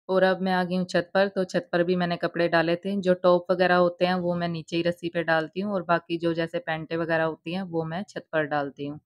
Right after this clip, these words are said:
तो क्योंकि एक साथ ही फिर सारे कपड़े सूख जाते हैं, अगर नीचे ही मैं सारे कपड़े डाल दूँगी इकट्ठे कर कर के,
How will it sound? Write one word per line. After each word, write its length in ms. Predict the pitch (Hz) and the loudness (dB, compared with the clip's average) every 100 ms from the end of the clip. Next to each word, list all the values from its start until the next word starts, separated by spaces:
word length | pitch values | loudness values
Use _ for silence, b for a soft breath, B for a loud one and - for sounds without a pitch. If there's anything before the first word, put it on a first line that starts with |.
| - | -6
तो 100 | 190 | -4
क्योंकि 320 | 208 208 214 | -2 -2 2
एक 160 | 202 190 | 0 2
साथ 260 | 196 185 196 | 2 2 2
ही 40 | |
फिर 120 | 196 185 | -2 0
सारे 220 | 180 180 | 2 2
कपड़े 300 | 180 180 180 | 0 2 0
सूख 220 | 180 165 170 | 0 -4 0
जाते 280 | 170 - | 0 2
हैं, 100 | 180 | 0
अगर 200 | 175 175 | 2 2
नीचे 280 | 175 175 - | 0 -2 -2
ही 80 | 185 | 0
मैं 100 | 180 | 0
सारे 240 | 180 165 165 | 2 0 2
कपड़े 280 | 175 170 165 | -2 0 2
डाल 240 | 165 156 | 4 2
दूँगी 240 | 165 170 170 | 0 -6 -8
इकट्ठे 340 | 175 156 170 | -8 -6 -4
कर 180 | 160 156 | -2 -2
कर 160 | 160 156 | -2 -6
के, 180 | - | -4